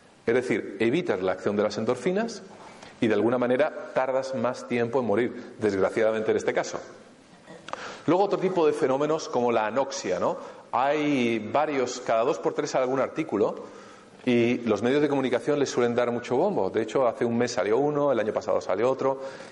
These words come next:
y siempre se pisan las mismas historias con el tema de la anoxia. O sea, el aumento del dióxido de carbono realmente produce confusión, no, no la hiperclaridad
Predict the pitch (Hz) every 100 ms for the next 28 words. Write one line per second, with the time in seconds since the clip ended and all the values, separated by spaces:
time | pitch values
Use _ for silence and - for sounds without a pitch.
0 | - 110 107 131 139 135 - 131 139 120
1 | 113 120 120 - 113 120 - 104 92 107
2 | 120 104 85 92 - - - - - -
3 | - - - - - - 117 113 156 226
4 | 196 131 131 143 - 131 104 98 110 101
5 | 82 - - 104 113 127 135 151 - 107
6 | 113 156 143 107 - - - 110 80 -
7 | - - - - 104 127 147 139 120 120
8 | 120 160 170 147 135 127 110 - 107 95
9 | 95 117 110 -